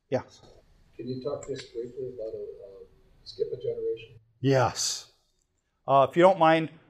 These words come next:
Speaker 1: your class is technically out, it's ten thirty, but generation skipping. Um,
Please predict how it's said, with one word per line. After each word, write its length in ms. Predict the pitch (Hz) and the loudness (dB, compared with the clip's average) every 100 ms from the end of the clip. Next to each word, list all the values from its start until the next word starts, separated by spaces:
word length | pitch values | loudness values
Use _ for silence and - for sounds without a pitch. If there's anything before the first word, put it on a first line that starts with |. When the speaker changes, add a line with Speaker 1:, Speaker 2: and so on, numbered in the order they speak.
| _ - | _ -12
Speaker 1:
your 100 | 113 | 0
class 320 | 151 143 - | 4 4 2
is 80 | 123 | -6
technically 500 | 131 123 139 123 117 | -4 -4 -6 -4 -2
out, 200 | 117 110 | -2 -2
it's 180 | - | -6
ten 220 | - 117 107 | -10 -10 -4
thirty, 300 | 113 113 110 | -2 -2 0
but 380 | 104 113 107 - _ _ _ _ _ - - | 2 2 2 -6 _ _ _ _ _ -20 -4
generation 640 | 117 170 190 180 160 170 | 4 6 8 6 6 0
skipping. 520 | 135 - 143 - 107 92 - - _ _ _ - _ _ _ _ _ | -4 0 0 0 -4 -6 -18 -20 _ _ _ -20 _ _ _ _ _
Um, 540 | - 127 117 113 107 | 0 4 4 2 -2